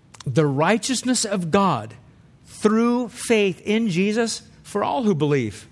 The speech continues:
There's no distinction. For all have sinned and continually fall short of the glory of God. And are, there's our word again, justified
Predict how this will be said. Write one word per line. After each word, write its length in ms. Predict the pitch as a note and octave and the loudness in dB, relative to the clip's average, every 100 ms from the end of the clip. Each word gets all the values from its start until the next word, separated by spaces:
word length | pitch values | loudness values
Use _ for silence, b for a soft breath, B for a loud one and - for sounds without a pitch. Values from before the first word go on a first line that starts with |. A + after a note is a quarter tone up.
| - _ | -20 _
There's 140 | A#3+ B3 | -12 -6
no 140 | B3+ | -4
distinction. 640 | D#3 - B2+ A#2+ - A#3+ - b b b b b | -2 -4 -6 -6 -6 -6 -8 b b b b b
For 80 | - | -10
all 160 | G3+ F#3+ | -8 -2
have 80 | |
sinned 420 | - - A3+ C#3+ G2+ - b b b b b b b | 0 0 0 -2 -6 -16 b b b b b b b
and 140 | C#3+ | 0
continually 580 | F3 D3+ A3 G#3 D#3 D3 | 0 2 2 2 2 0
fall 260 | - E3+ | 2 2
short 300 | D#3 - E3+ | 2 0 0
of 60 | C#3 | 0
the 80 | C3 | 0
glory 260 | C3 C#3 | 0 0
of 100 | B2+ | 0
God. 300 | A2+ A#2 G2 - - B B B | -2 -4 -4 -8 -20 B B B
And 200 | F3+ F3 | -2 2
are, 160 | E3 D3+ | 4 4
there's 240 | E3+ G3+ | 2 2
our 100 | G3+ | 2
word 180 | F#3+ G#3 | 4 2
again, 360 | F#3 D3+ E3 E3 - | 2 0 -2 -6 -6
justified 1040 | B2+ A#2+ A3 C4 - E3+ - A2+ G#2+ C3 | -4 2 2 2 0 -2 0 0 2 -2